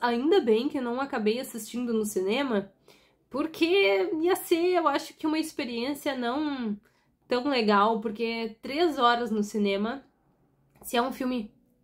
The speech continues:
muito, muito bom, que te prende, ok. Agora, se é um filme bizarro que nem esse, que tu não sabe o que que tá acontecendo, tu não sabe o que esperar,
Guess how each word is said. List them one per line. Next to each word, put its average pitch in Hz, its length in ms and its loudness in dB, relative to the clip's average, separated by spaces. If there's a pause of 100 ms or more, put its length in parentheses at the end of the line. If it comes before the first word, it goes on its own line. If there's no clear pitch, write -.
muito, 247 540 2
muito 240 400 -4 (320)
bom, 220 320 2
que 214 120 -10
te 208 120 -12
prende, 226 540 0
ok. 214 420 2
Agora, 208 400 0
se 214 140 -4
é 214 60 0
um 247 140 -4
filme 240 540 -4 (360)
bizarro 214 800 4
que 214 120 -6
nem 214 300 0
esse, 208 180 -6
que 208 100 -16
tu 214 120 -4
não 240 260 0
sabe 247 460 2
o - 20 -14
que 208 100 -10
que - 80 -12
tá 240 120 -8
acontecendo, 285 580 -2
tu 220 160 -2
não 220 280 0
sabe 269 360 -2
o 214 40 -4
que 220 80 -4
esperar, 208 680 0